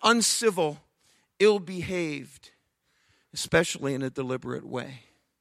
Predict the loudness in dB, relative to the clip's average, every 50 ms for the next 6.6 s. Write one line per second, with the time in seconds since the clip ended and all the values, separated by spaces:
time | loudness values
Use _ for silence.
0 | _ _ _ _ _ _ _ _ _ _ _ 2 4 4 4 4 0 -4 -4 -4
1 | -4 -4 -4 -4 -4 0 0 0 0 -2 -6 -10 -12 -14 -16 -18 -20 _ _ _
2 | _ _ _ _ _ _ _ _ _ _ _ _ _ _ _ _ _ _ _ _
3 | _ _ _ _ _ _ _ _ _ _ _ _ _ _ _ _ _ _ _ _
4 | _ _ _ _ _ _ 0 0 0 0 0 -6 -6 -6 -8 -12 -14 -14 -10 -6
5 | -4 -4 -4 -4 -8 -8 -8 -6 -6 -4 -4 -4 -4 -4 -4 -4 -6 -8 -8 -6
6 | -6 -6 -6 -6 -6 -6 -4 -4 -4 -6 -8 -14